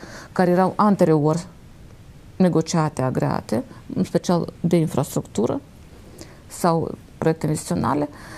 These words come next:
dar cele ce țin de, uh, finanțarea, deficitul bugetar, ele pot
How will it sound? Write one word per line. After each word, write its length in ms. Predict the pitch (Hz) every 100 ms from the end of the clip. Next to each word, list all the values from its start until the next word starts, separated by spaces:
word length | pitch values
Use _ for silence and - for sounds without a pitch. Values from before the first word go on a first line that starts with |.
| - -
dar 420 | 180 165 214 - - -
cele 300 | - 233 254
ce 220 | 240 - -
țin 220 | 208 214
de, 220 | 190 180 - -
uh, 260 | 160 156 165
finanțarea, 680 | 175 165 - 190 175 - -
deficitul 400 | 165 - 190 185
bugetar, 500 | 170 156 156 226 233 - - -
ele 200 | 220 220
pot 260 | 214 -